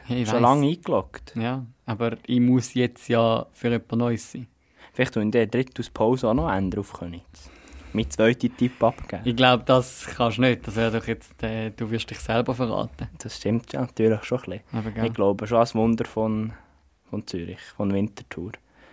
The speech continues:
Speaker 2: Wenn
Speaker 1: Das
Speaker 2: Willer
Speaker 1: Wunder.
Speaker 2: hinten liegt und dann
Speaker 1: Mhm.
Speaker 2: kommen sie noch
Speaker 1: Mhm.
Speaker 2: vor. Das kann ich damit
Speaker 1: Also,
Speaker 2: sagen.
Speaker 1: Königs kann im letzten Drittel auch einen Match klären.
Speaker 2: Mhm.
Speaker 1: Das haben sie auch gezeigt.
Speaker 2: Was tippst du, Manu?
Speaker 1: Ich tippe ein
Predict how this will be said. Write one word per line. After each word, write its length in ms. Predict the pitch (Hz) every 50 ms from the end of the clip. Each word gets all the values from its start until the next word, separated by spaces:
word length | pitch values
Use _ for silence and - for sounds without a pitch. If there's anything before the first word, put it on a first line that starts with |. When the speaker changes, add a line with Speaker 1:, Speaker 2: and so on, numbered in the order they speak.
| _ _ _ _ _
Speaker 2:
Wenn 100 | - 104 104
Speaker 1:
Das 40 |
Speaker 2:
Willer 220 | 104 117 120 127 120
Speaker 1:
Wunder. 100 | 117 123
Speaker 2:
hinten 320 | 120 131 139 143 139 131 127
liegt 320 | 123 127 123 - - -
und 80 | 110 104
dann 220 | 101 101 101 101 - -
Speaker 1:
Mhm. 40 |
Speaker 2:
kommen 180 | 101 101 101 101
sie 120 | - -
noch 140 | 78 67 -
Speaker 1:
Mhm. 80 | 123 101
Speaker 2:
vor. 100 | 95 98 95 - - _ _ _ _ _ _ _ -
Das 140 | - 95
kann 100 | 107 98 95
ich 60 | 95
damit 140 | 92 90 107
Speaker 1:
Also, 300 | 113 107 131 127 117 117
Speaker 2:
sagen. 140 | 120 - -
Speaker 1:
Königs 380 | 123 131 135 127 120 - -
kann 200 | - 117 120 131 131
im 100 | 123 120
letzten 340 | 120 120 117 - - 123
Drittel 380 | 113 117 120 117 - - 120 113
auch 140 | 117 123 127
einen 100 | 131 127
Match 260 | 123 127 123 - -
klären. 360 | - 95 98 87 87 - - - _ _ _ _ _ _ _ _ _ _ _ _ _ _ _ _ -
Speaker 2:
Mhm. 300 | 110 - - 101 120 151 - - _ _ _ _ _ _ -
Speaker 1:
Das 240 | 214 247 - 120
haben 160 | 117 107 107 104
sie 80 | - 117
auch 40 | 110
gezeigt. 480 | - - - - - - - - - - _ _ - - - - - - - _
Speaker 2:
Was 160 | 120 113 -
tippst 380 | - 131 151 156 - - 185 175
du, 100 | 185 185
Manu? 320 | 180 175 170 170 185 196 208 - - - _ _ _ _ _ _ _ _ _ _ _ _ _ _ _ _ _ _ _ _ _ _ _ _ _ _ _ _ _ _ _ _ _ _
Speaker 1:
Ich 280 | - 127 127 131 131 -
tippe 560 | - 127 123 127 - - 131 127 131 131 - - _ _ _ _ _ _ _ _ _ _ _ _ _ _ _ _ _ _ _ _ _ _ _
ein 240 | - 113 110 113 110